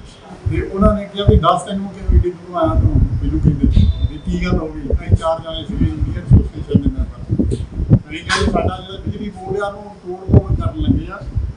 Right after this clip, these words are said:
ਇਸ ਕਰਕੇ ਤੁਹਾਨੂੰ ਦੱਸਣ ਆਏ ਆ।" ਕੱਲ੍ਹ ਵੀ ਅਸੀਂ ਗਏ ਸੀ, ਪਰ ਸਾਨੂੰ ਉਹਨਾਂ ਨੇ ਸਮਾਂ ਨਹੀਂ ਦਿੱਤਾ ਮਨਮੋਹਨ ਸਿੰਘ ਨੇ।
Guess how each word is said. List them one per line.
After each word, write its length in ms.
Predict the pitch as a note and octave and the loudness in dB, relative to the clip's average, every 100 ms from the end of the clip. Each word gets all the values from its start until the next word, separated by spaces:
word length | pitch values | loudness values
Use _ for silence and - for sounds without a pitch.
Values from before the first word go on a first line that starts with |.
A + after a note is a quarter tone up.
| - - F4+ | -8 -4 2
ਇਸ 200 | G#4+ G#4+ | 4 4
ਕਰਕੇ 260 | G4 - - | 0 -2 -2
ਤੁਹਾਨੂੰ 280 | - E4 D#4 | -2 -10 -10
ਦੱਸਣ 260 | D3 D#3 | -6 -4
ਆਏ 160 | C#3 C#3 | -4 -8
ਆ।" 40 | |
ਕੱਲ੍ਹ 520 | - - - F#3 A3 | -14 -18 -8 -6 -4
ਵੀ 120 | A3 G#3+ | -6 -8
ਅਸੀਂ 140 | - | -8
ਗਏ 280 | F3 F3 F3+ | -10 -8 -6
ਸੀ, 80 | G#3+ | -6
ਪਰ 200 | G3 F#3 | -6 -8
ਸਾਨੂੰ 200 | F3+ F#3 | -10 -12
ਉਹਨਾਂ 200 | F3+ F#3 | -12 -14
ਨੇ 200 | F#3 F3+ | -16 -16
ਸਮਾਂ 460 | - - E3 F4 | -14 -10 -6 -4
ਨਹੀਂ 100 | F3+ | -4
ਦਿੱਤਾ 380 | F3+ - D3+ - | -8 -8 -8 -8
ਮਨਮੋਹਨ 580 | C#3 - - D4 D4 E4 D#4+ | -12 -18 -16 -14 -12 -14 -16
ਸਿੰਘ 160 | D#4+ | -14
ਨੇ। 80 | C4+ | -12